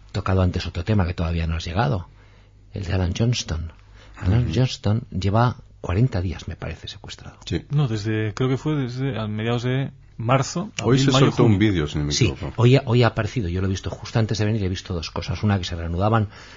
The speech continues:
Speaker 1: los bombardeos sobre este campo en el Líbano, del ejército libanés, y después he estado viendo, lo he visto en dos ocasiones, el vídeo que le han hecho grabar, en el que
Speaker 3: Ujú.
Speaker 1: él, eh, y eso ha sido distribuido por todo el mundo, Alan Johnston,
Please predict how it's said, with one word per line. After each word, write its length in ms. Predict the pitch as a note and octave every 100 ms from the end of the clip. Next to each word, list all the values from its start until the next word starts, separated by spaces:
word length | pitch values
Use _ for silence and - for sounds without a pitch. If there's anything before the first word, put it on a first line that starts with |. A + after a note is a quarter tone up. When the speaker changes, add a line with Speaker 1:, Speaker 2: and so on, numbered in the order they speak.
| - -
Speaker 1:
los 140 | F#2
bombardeos 540 | F#2+ F2 F2+ G2 E2+
sobre 180 | - E2
este 220 | F2 - E2+
campo 340 | F#2 E2+ E2+
en 60 | E2
el 120 | F2+
Líbano, 400 | A2 B2 E3 E3+
del 220 | C3 E2
ejército 720 | E2 - - F#2+ - E2 E2 E2 - - - - - -
libanés, 480 | E2+ F#2 D3 - -
y 60 |
después 480 | F2 - G#2+ G#2 - -
he 40 |
estado 280 | - G2+ F#2
viendo, 460 | G2+ G2 F#2+ F#2 F#2+
lo 60 | F#2
he 40 |
visto 220 | F2 -
en 100 | D#2+
dos 160 | D#2+ F#2
ocasiones, 540 | - E2+ G2+ G#2+ G#2+ - - - - -
el 160 | F2+ F#2
vídeo 340 | G2 A2+ A#2
que 160 | - F#2
le 160 | F#2 G#2
han 140 | G#2
hecho 260 | G2+ - E2
grabar, 380 | D#2 F2 D#2+ D#2+
en 100 | E2+
el 180 | F2 E2
que 140 | A2+ G2+
Speaker 3:
Ujú. 20 | A#2+
Speaker 1:
él, 120 | - - - - - - -
eh, 300 | A2 G#2 G#2+
y 160 | G2 F2+
eso 140 | -
ha 40 | F#2
sido 460 | G#2+ F#2 F#2 F2+
distribuido 480 | F2 - F#2 G2 F#2
por 180 | - F2
todo 160 | G2 F#2
el 60 |
mundo, 360 | G#2+ A2+ G2 F2
Alan 320 | E2+ F#2+ F2
Johnston, 480 | F2+ G#2+ - C3 A#2+